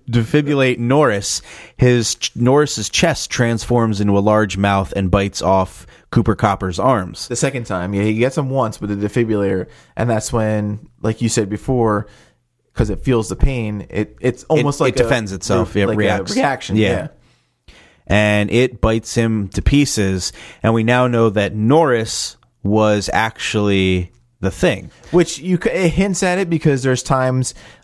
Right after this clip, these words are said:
Speaker 2: leading up to that scene where they show Norris and he kinda goes off a screen and he, like, has, like, a, he, he gets, he feel,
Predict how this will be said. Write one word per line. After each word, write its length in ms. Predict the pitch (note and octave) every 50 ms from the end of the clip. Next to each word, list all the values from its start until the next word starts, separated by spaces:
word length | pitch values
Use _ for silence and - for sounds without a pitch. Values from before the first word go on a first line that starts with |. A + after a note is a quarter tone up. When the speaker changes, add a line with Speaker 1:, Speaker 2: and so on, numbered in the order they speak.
| _ _ _
Speaker 2:
leading 340 | A#2+ B2+ B2 B2 B2 A#2+ A#2+
up 180 | A#2+ B2 B2 -
to 120 | - C3+ B2
that 200 | C3+ C3 G#2 -
scene 440 | - D3 C#3 C3+ C3+ C3+ C#3 B2+
where 360 | G#2 A2 A2+ A2 A2 G#2+ A2 A2
they 120 | A2+ A2
show 260 | A2 - - A#2 A2+
Norris 440 | A2 A#2 A#2 A#2+ A#2+ A#2+ A#2 - - -
and 320 | - A2 A2+ A2+ A2+ A2 G#2+
he 320 | - B2 A#2+ A#2 A2+ A2 - - - _ _ _ _
kinda 260 | - B2+ A2+ A2+ A2
goes 240 | G#2+ A2 A#2 A2+ A2
off 160 | A#2 A2+ -
a 40 | A2
screen 400 | G#2+ - - A#2 A#2 A2+ A2+ A2+
and 100 | A2 A2 A2
he, 160 | A2 A2 A2
like, 180 | A2 G#2+ G#2 -
has, 260 | A#2+ A2+ G#2+ G#2+ G#2+
like, 120 | G#2+ G#2 G#2
a, 220 | G#2 G2 G2+ G2+ - _ _ _ _ _ _ _ _ _ _ _ _ _ _ _ _
he, 240 | B2 A#2+ A#2 A#2+ A#2 -
he 140 | C3+ B2
gets, 240 | A#2 C3 B2 A#2 -
he 160 | - C#3 C#3
feel, 280 | B2 - D#3+ D3+ D3 D3+